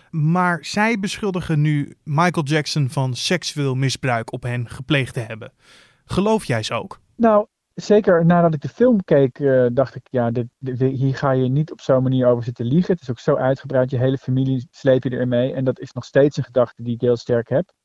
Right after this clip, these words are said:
Speaker 2: Tegelijkertijd, eh, merk je, kijk, dat voor de Michael Jackson volgers is met name die Wade Robson is echt een oude bekende. Die is er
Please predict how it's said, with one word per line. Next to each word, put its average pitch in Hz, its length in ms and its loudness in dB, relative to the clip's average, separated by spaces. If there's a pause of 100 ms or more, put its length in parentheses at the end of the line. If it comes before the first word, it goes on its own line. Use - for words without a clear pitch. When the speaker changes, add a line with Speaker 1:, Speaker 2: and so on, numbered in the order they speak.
(260)
Speaker 2:
Tegelijkertijd, 131 960 0
eh, 120 380 -2
merk 123 380 -2
je, 120 280 -2
kijk, - 280 -6 (220)
dat 123 220 -8
voor - 160 -2
de 135 60 0
Michael 139 300 0
Jackson 139 400 -2
volgers 151 580 0
is 127 140 -10
met 123 140 -2
name 135 280 0
die 123 100 -4
Wade 123 320 2
Robson 139 340 0
is 117 240 -10
echt - 240 -6
een 135 100 -2
oude 131 200 0
bekende. 120 400 -4
Die 113 120 -6
is 117 100 -10
er - 80 -10